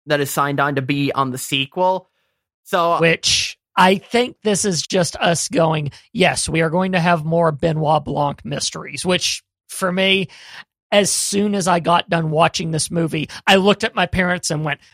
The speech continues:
Speaker 2: "Benoit Blanc is one of my detectives now. I demand more of him."
Speaker 1: Yeah.
Speaker 2: Like, I fell in love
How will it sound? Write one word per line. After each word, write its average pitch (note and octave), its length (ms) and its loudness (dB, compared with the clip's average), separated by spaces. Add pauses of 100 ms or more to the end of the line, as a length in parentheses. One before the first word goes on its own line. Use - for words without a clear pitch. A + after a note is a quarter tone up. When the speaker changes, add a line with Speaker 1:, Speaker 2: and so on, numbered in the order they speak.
Speaker 2:
"Benoit C#4 380 6
Blanc A#3+ 320 4
is F#3 140 -2
one G#3 120 0
of G#3 60 -4
my G#3 120 6
detectives F#3+ 580 -2
now. F3+ 300 4
I F#3 120 4
demand G3+ 540 2
more F#3+ 240 0
of D#3+ 100 -2
him." D3+ 140 -10 (520)
Speaker 1:
Yeah. D3 380 0 (340)
Speaker 2:
Like, A3 220 4
I G#3+ 120 8
fell B3+ 480 4
in A#3 120 0
love G3 400 4